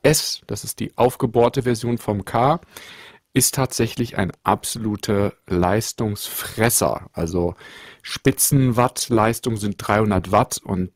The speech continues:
dafür kann so ein M eins, glaub ich, ein ganzes Jahr betrieben werden. Also der ist schon ganz schön leistungshungrig. Das wird ja auch von Apple-Jüngern dem Intel-Konzern vorgeworfen, dass sie es nicht schaffen, Prozessoren,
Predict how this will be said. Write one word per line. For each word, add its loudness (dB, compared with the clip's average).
dafür 0
kann 0
so -2
ein -4
M 2
eins, 0
glaub 2
ich, -2
ein -6
ganzes -2
Jahr 0
betrieben -2
werden. 0
Also -4
der 4
ist -2
schon 0
ganz 2
schön 0
leistungshungrig. 0
Das -6
wird -4
ja 4
auch 0
von -4
Apple-Jüngern 2
dem 2
Intel-Konzern 0
vorgeworfen, 0
dass 0
sie -6
es -6
nicht -4
schaffen, 0
Prozessoren, 0